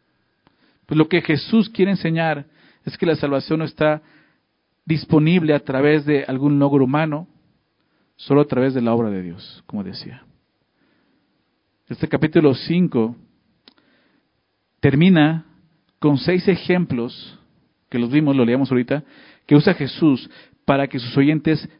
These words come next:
comprendan el verdadero significado de la ley. Cada, cada una de estas, de estas ilustraciones inicia con la frase, "¿Oíste que fue dicho?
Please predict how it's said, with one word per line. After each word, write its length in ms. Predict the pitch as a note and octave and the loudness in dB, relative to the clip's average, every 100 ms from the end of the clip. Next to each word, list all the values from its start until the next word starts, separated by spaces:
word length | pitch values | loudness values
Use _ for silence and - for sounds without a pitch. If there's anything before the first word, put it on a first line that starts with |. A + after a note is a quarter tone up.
| _ | _
comprendan 840 | C#3+ C3+ - E3 D#3+ C3+ C3 C3 - _ _ _ - | -2 0 0 0 0 -2 -2 -4 -12 _ _ _ -6
el 180 | C#3 C3 | -4 0
verdadero 340 | C3 C#3 D3 | 0 2 0
significado 560 | - C3 B2 - C#3 C#3+ | 0 -6 -6 -6 -2 -2
de 80 | |
la 120 | B2+ A#2 | -2 -4
ley. 400 | D#3+ D3 G#2 _ _ _ _ _ _ _ _ _ _ _ _ | -2 -4 -6 _ _ _ _ _ _ _ _ _ _ _ _
Cada, 540 | E3+ F#3 G3 F#3 - _ _ _ | 0 2 2 0 -6 _ _ _
cada 380 | - F3+ G3 E3+ | -4 0 0 0
una 240 | F3 F3+ E3 | 2 2 2
de 80 | |
estas, 400 | E3+ - E3 - | -2 0 -2 -2
de 80 | D3 | -4
estas 180 | - D3+ | -2 -2
ilustraciones 720 | D3+ C3 C#3 - D#3 D#3+ D#3 | -2 -2 -6 0 0 0 -2
inicia 300 | D3 D3 D#3+ | -4 0 0
con 160 | C#3 C3+ | 2 0
la 100 | B2+ | 0
frase, 500 | - D3+ C#3+ F#3 - _ _ _ _ _ _ _ _ _ | 0 0 0 -4 -6 _ _ _ _ _ _ _ _ _
"¿Oíste 340 | C3 C3+ C#3+ | 2 4 0
que 120 | C#3 | 0
fue 140 | B2+ C3 | 0 2
dicho? 380 | C#3+ - A#3 | 2 2 0